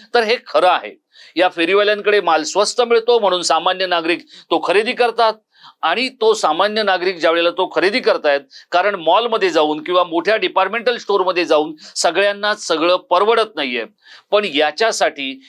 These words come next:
काहीतरी एक उपाययोजना करायला हवी. फेरीवाल्यांच्या असलेल्या संघटना, त्यांचे नेते आणि न्यायालय आणि महापालिका, पोलीस यांच्यामध्ये मुळीच ताळमेळ नाहीये. आणि हा ताळमेळ जर दोन अधिकारी, म्हणजे पोलिसांचे प्रमुख कोण आहेत? विवेक फणसळकर,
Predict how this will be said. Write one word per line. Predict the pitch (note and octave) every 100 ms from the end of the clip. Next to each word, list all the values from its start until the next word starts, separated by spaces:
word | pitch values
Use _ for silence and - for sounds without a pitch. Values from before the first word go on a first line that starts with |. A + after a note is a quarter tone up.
| _
काहीतरी | - E3+ G3+ A3+ A#3
एक | A3+
उपाययोजना | G3 G3+ F#3 F3+ E3 E3
करायला | - D3+ E3+ G3+ G3
हवी. | G3+ A3 A3+ - - -
फेरीवाल्यांच्या | G3+ A#3 C4+ A#3+ A#3 A3+ A3
असलेल्या | F#3+ F#3+ F3 D3+
संघटना, | - E3+ G3+ A3+ G#3 A3+
त्यांचे | A3+ F3 D#3+ E3
नेते | D3 E3 G3 A3+ A3+ A3+ - -
आणि | - F3+ F#3 C3+
न्यायालय | D3+ E3 A#3+ A#3+ D#3+ C#3 C3 - - _ _
आणि | E3 B3+
महापालिका, | C#4 G#3 G#3+ F#3+ D#3+ D3+ C#3 C3+ - _ F3+
पोलीस | A#3+ A3+ E3 - -
यांच्यामध्ये | D3+ D#3+ E3+ G#3 G3 E3 D#3 D#3+ E3+ E3 - -
मुळीच | C#3+ F3 G3 -
ताळमेळ | - D3+ D3+ D#3+ E3+ E3+
नाहीये. | D3+ C#3 B2+ G#2 - - -
आणि | D#3+ G3+
हा | G3+ G#3 -
ताळमेळ | E3 G3+ G#3+ D#3+ F3 - _ - -
जर | G#3+ G3
दोन | D3+ A3 C4+
अधिकारी, | A3 F3+ D#3 C3
म्हणजे | A#2 C3+ E3
पोलिसांचे | F3 F3 G#3+ A3 G#3 A3
प्रमुख | A3 G#3+ A3+
कोण | G#3+ A#3
आहेत? | A3+ A3+
विवेक | F#3 F3+ G3+ F#3+
फणसळकर, | E3+ D#3+ C#3 B2+ G2+